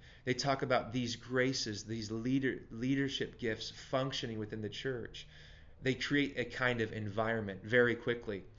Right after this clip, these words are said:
Um, and I'm gonna provide these notes. You can download them on our website. The apostles create a, f-, a thriving environment,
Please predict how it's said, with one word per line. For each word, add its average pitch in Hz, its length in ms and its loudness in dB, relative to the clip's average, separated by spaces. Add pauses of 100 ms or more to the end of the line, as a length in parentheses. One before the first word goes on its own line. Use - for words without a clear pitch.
(280)
Um, 101 320 -4 (160)
and 113 80 -6
I'm 113 80 -2
gonna 110 120 -2
provide 104 400 -2
these 104 180 -4
notes. 104 480 -4
You 101 80 -8
can 104 160 -6
download 104 360 -2
them 98 120 -4
on 95 80 -6
our 95 100 -6
website. 98 540 -6 (1900)
The 139 80 6
apostles 143 500 2
create 123 280 0
a, 117 40 2
f-, - 240 -10
a 123 60 0
thriving 127 640 4
environment, 95 760 -4